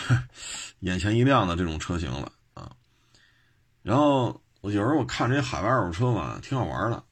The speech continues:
你比如说呢，我这也是巧了啊，巧了，零三年的标致八零七啊，在德国呢卖多少钱啊？七千多块钱人民币。零三年的标致八零七啊，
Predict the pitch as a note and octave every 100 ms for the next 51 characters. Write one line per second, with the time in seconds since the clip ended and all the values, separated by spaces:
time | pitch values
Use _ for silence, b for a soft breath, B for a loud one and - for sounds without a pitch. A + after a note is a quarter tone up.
0 | _ - A2+ A#2 B2 B2+ B2+ A2+ F2+ D2
1 | - - D#2+ D#2+ G#2+ G2 F#2+ A#2 B2 -
2 | - C2+ D#2+ D2+ C#2 B1 B2 _ - -
3 | G1+ G1+ - b b b b b b b
4 | - A#2+ D3 B2+ D3+ C#3+ A2 A#2 G2+ A#2+
5 | A#2 G#2+ F#2 G#2+ G#2+ G#2 G2+ - G#2+ F2
6 | - _ _ _ - C2 A#2+ _ _ _
7 | _ _ _ C#3 B2 A2+ A#2+ E3 D3+ A#2+
8 | A2+ A2+ G2+ E2+ G2+ A2 G2 A2 B2 F#2
9 | D2 D2 A#1+ - _ - - - C3+ B2
10 | B2 B2 A#2 F#2+ A2 G#2+ G2+ A2 A#2+ A2+
11 | - _ _ _ _ _ _ _ _ _
12 | _ - G2 A#2 B2 B2 A2 F#2+ F#2 G2+
13 | G2 E2+ D#2+ E2+ F2 E2+ - D#2+ - _
14 | _ B1+